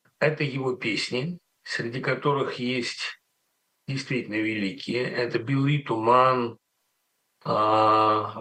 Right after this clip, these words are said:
«Звук шагов, шагов да белый туман». Там есть какая-то такая, понимаете, нота невыносимой тоски.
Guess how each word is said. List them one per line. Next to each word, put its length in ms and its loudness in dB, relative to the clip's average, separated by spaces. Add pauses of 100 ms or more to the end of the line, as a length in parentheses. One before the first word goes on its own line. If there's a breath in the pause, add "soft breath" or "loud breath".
(180)
«Звук 240 4
шагов, 440 8
шагов 460 6
да 60 2
белый 480 2
туман». 340 2
Там 160 4
есть 200 2
какая-то 540 4
такая, 440 4
понимаете, 920 0 (540 loud breath)
нота 680 6
невыносимой 1200 2
тоски. 680 -4